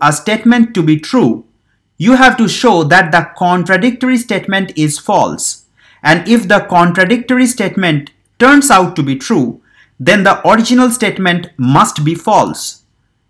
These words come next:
In other words, only one of them can be true. Since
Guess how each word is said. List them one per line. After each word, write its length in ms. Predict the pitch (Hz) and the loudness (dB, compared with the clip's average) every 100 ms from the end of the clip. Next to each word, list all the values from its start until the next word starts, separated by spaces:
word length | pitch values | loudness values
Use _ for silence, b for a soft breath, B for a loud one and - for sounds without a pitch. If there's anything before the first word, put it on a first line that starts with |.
| - | -4
In 180 | 165 170 | -2 2
other 300 | 175 262 262 | 4 4 6
words, 500 | 175 156 156 - _ _ _ - | 4 2 0 -6 _ _ _ 0
only 340 | 226 254 269 | 4 6 6
one 280 | 233 185 208 | 4 2 2
of 220 | 196 143 | 0 0
them 340 | 175 135 147 - _ | 0 0 -2 -10 _
can 280 | 151 147 156 | -2 0 0
be 140 | 180 | -2
true. 420 | 175 254 160 - _ _ _ _ _ _ _ _ _ _ _ _ _ _ _ | -4 -2 -2 -4 _ _ _ _ _ _ _ _ _ _ _ _ _ _ _
Since 560 | - 254 277 269 - | -4 2 4 2 -4